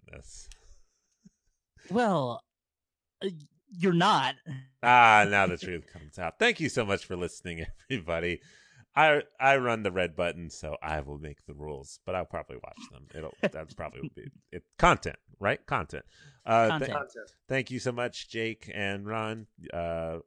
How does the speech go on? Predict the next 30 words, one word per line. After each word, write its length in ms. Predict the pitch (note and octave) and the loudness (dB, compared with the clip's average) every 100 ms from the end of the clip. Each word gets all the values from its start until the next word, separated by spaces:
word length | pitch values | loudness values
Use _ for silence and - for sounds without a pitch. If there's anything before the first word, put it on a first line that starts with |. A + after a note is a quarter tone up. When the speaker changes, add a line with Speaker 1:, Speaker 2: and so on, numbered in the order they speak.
| D#2+ | -8
Speaker 1:
always 320 | F2+ F2+ E2 | -6 -4 -8
being 280 | - F2+ E2+ | -10 -12 -12
here. 360 | F2 E2+ E2+ D2 | -10 -8 -6 -8
I 100 | D#2 | -10
appreciate 720 | C#2+ G2 F2+ - F2+ F2 - | -12 -14 -14 -12 -10 -10 -14
you. 460 | E2+ E2 E2 E2 D#2 _ _ _ - | -14 -10 -10 -10 -14 _ _ _ -12
Uh, 360 | D#2+ D#2+ E2+ D#2+ _ _ - | -6 -6 -6 -10 _ _ -16
I'll 120 | B2+ | -16
see 160 | - | -14
you 120 | F3 F3 | -14 -8
guys 280 | E3+ E3 F#3 | -8 -8 -10
next 240 | F3 - | -14 -10
week, 260 | E2 D#2 F2 | -10 -10 -8
where 240 | F2+ E2+ | -6 -6
hopefully 380 | G2 G2 G2+ G2+ | -8 -10 -8 -8
we 140 | G#2 | -8
have 200 | G2+ G2 | -8 -10
something 360 | - G#2 A#2+ A#2 - | -12 -12 -12 -14 -4
better 220 | G#2 F2 | -2 -2
to 100 | D#2 | -6
talk 240 | - D#2+ D#2 | -10 -12 -10
about 280 | D2+ D#2 E2+ | -10 -10 -8
and 120 | F2 | -8
not 220 | F2 - | -8 -12
spend 260 | - F2 F2 | -12 -10 -6
literally 280 | F2 F2 | -4 -4
half 260 | F2 F2 E2+ | -4 -6 -8
the 80 | F2 | -12
podcast, 720 | - E2+ E2 - D#2 D2+ - - | -6 -6 -6 -8 -8 -8 -12 -10
uh, 340 | E2 D#2 | -8 -6